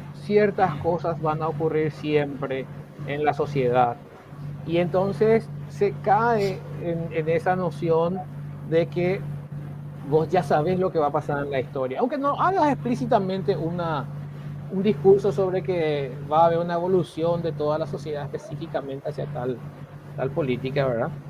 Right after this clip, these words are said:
Eh, cuando se, se cae en el, en la idea de que podés conocer el mundo a priori,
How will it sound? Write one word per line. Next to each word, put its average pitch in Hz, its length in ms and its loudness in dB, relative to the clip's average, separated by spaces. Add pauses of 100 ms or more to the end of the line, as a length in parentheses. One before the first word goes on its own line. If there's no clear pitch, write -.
(380)
Eh, 180 140 -4 (160)
cuando 185 280 8
se, 180 400 2 (380)
se - 120 -8 (100)
cae 190 180 6
en 208 80 6
el, 196 260 4
en 170 140 -2
la 175 100 4
idea 165 240 4
de 180 120 0
que 156 100 0
podés 156 560 -2 (320)
conocer 165 460 0
el 175 120 0
mundo 160 300 -2
a 165 60 4
priori, 147 640 4